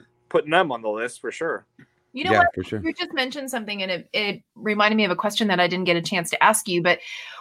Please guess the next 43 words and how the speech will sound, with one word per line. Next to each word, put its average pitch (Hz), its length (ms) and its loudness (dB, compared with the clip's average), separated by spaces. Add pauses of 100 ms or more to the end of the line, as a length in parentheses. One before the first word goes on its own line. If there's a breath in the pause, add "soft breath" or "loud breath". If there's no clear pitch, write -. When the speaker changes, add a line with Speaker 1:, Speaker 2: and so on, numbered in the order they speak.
Speaker 2:
when 262 180 6
you're 269 140 6
putting 311 300 2
in 247 280 6
the, 208 580 6
the 208 200 0
natural 196 440 4
fruit 311 320 0
juices, 202 380 2
like, 220 140 6
what 202 400 6
is 349 180 4
the 247 80 6
calorie 208 880 6
like 175 480 4 (300)
for, 180 640 6 (380)
you 214 120 2
know, 190 160 4
just 202 280 2
a - 20 2
Maypop? 180 460 4
If 170 100 -8
I 180 100 6
was 180 160 0
gonna 180 200 0
go 170 160 4
get 170 180 4
Speaker 1:
Yeah. 202 60 2
Speaker 2:
one, 180 80 2
what's - 220 -10
the - 60 -14
calorie 180 340 2
count 165 260 -4
look 160 120 -4
like? 160 200 0 (180)
Speaker 1:
Well, 175 120 -10
yeah, 214 180 0
so 151 200 -2
lemon 160 320 -2
and 143 120 -8
lime 135 420 -2
are, 127 140 -4
like, 120 280 -6